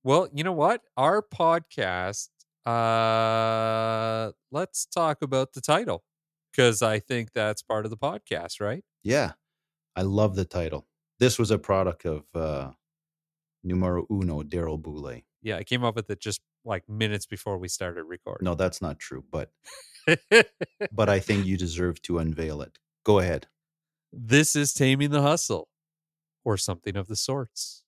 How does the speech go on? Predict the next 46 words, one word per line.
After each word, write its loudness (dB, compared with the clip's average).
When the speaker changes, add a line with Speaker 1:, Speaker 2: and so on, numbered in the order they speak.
Speaker 1:
You 0
know 2
what? 8
I, 10
I'm 6
not, 4
I'm 0
not 0
sexy. -2
I -2
don't -4
have -4
that -2
sexy. -6
Yeah, -2
you -2
try 2
it. -12
You -6
try -10
it. -14
Speaker 2:
Oh, 2
well, -2
my 4
wife 2
said -4
she -4
married 0
me -2
because -4
of -6
my -6
sexy -10
voice, -12
so -12
let's 4
try 4
it. 0
Speaker 1:
Oh, -14
well, -12
bring 0
it 2
on, 0
Barry. 2
Speaker 2:
Barry -4
White. -6